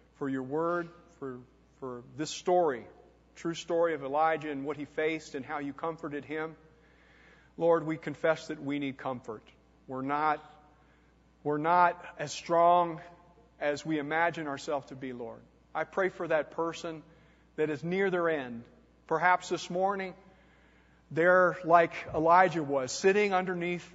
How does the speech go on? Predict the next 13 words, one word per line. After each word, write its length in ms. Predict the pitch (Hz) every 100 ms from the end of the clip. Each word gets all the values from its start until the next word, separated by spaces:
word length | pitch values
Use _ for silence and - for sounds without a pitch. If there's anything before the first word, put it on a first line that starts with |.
| -
the 80 | 147
tree, 560 | - 170 160 156 151 - _
wishing 460 | 147 175 - 165 147
for 160 | - 123
death. 360 | 127 104 - - _ _ _ _ _ _ _ _ _
Lord, 420 | 156 165 175 165 -
I 140 | 160 165
pray 420 | - 170 160 143
that 240 | 139 -
you'd 100 | 156
help 340 | - 190 170 -
that 200 | 143 -
person. 320 | 131 120 -